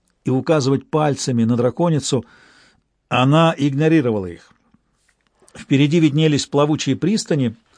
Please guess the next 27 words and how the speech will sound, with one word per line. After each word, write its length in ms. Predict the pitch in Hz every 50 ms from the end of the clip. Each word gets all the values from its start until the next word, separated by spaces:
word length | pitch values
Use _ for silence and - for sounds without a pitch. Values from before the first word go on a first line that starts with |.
| - - _ _ _ _ _ _
которые 480 | - 120 113 151 151 147 147 151 - 147
использовали 720 | 123 - - - 165 156 160 143 123 143 135 139 135 135
жители 380 | 123 107 135 139 135 135 127 127
города 440 | 117 113 135 127 120 110 110 120 -
на 140 | 117 117 123
деревьях. 520 | 113 127 120 120 110 104 98 98 - _ _ _ _ _ _ _ _ _ _ _ _ _ _ _ _ _ _ _ _ _ _
Тинталья 580 | - 139 135 123 - 175 170 170 170 160 160 156
пронеслась 720 | - - 156 156 156 160 151 - 160 165 180 202 190 -
над 220 | - 180 175 156 160
ними, 360 | 175 180 170 160 160 151 - _ _ _ _ _ _ _ _ -
недовольная 640 | 127 135 135 117 139 143 160 151 143 135 135 135
тем, 200 | 135 - 165 135
насколько 440 | 131 127 - - 156 143 - 160 151
маленькими 760 | 151 165 190 226 220 208 196 170 156 147 135 - 151 143 139
они 180 | 135 135 135 135
кажутся. 560 | - 139 120 98 92 90 - - - - - _ _ _ _ _ _ _ _ _ _ _ _ _ _ _ _ _ _ -
Ей 200 | - 131 147 156
уже 200 | 160 135 156 156
приходилось 580 | - 170 151 - 170 170 156 185 175 156 - -
на 80 | 156
них 160 | 151 151 135
садиться, 440 | - - 147 135 151 170 165 - -
когда 280 | 123 127 117 117 131 135
она 160 | 139 139 135
вышла 260 | 131 135 - - 131
из 140 | 131 123 -
кокона. 440 | - 185 185 185 151 123 113 101